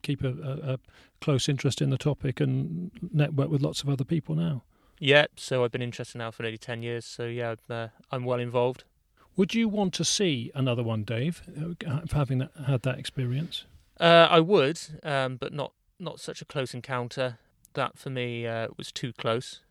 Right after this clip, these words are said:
Speaker 2: So, yeah, I would like to see another one, but at distance, um, and not coming into close contact with each other, um,
Speaker 1: Hmm.
Speaker 2: because I would be worried about the, you know, if, if we were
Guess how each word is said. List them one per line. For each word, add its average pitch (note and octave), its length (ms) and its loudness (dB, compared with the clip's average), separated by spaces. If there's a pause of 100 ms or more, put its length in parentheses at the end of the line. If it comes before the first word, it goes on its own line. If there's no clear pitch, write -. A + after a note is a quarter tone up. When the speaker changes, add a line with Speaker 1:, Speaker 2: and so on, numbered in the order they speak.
(400)
Speaker 2:
So, - 140 0
yeah, B2+ 140 6
I A2 40 6
would D3+ 160 0
like B2+ 140 4
to - 60 -10
see B2 120 -4
another G#2+ 240 -2
one, A2 160 -2
but A2+ 120 0
at A2+ 120 -6
distance, - 540 -8 (140)
um, G#2+ 300 -8
and A#2 140 -10
not A#2 180 -10
coming A#2 300 -8
into A2 380 -8 (560)
close - 240 0
contact A#2+ 360 0
with A2+ 120 -8
each - 180 -8
other, A#2 220 -2 (360)
um, C#3+ 280 4
Speaker 1:
Hmm. A2 60 -2 (380)
Speaker 2:
because A#2+ 220 -4
I A2+ 60 4
would A#2 240 0
be A2 100 -4
worried G#2+ 300 0
about G#2+ 260 -2
the, G#2+ 180 -4 (120)
you A2+ 100 -4
know, G#2 140 -2
if, G#2 100 -10 (760)
if D#3+ 240 -6
we A#2+ 120 -2
were A#2 340 0